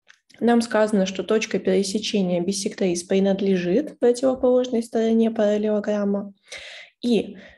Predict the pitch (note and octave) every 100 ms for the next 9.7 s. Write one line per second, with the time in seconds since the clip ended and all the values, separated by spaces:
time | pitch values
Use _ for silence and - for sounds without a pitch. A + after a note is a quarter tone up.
0 | - A3 A#3 A#3+ G#3+ - F#3 F3+ - F#3+
1 | F#3+ G3 B3 F#4+ - - F#3+ F#3+ G3+ A#3
2 | C4+ - _ _ - D#2 - - _ _
3 | _ _ _ - G3 G#3 A3 G3+ F#3+ -
4 | F3 - G3+ F#3 A3+ E4+ G4 - _ _
5 | _ - G3+ A#3+ B3+ B3+ B3+ A#3 A3+ -
6 | - - A#3+ D#4+ C#4+ G#3 G#3 A3 G3 G#3
7 | G3+ G3 - F3+ - B3+ F4 F#4 F#4+ F#4+
8 | - G3 F#3 F#3 C4 C#4+ - G#3+ A3+ A3
9 | G#3 - A3+ G#3+ F3+ - G3+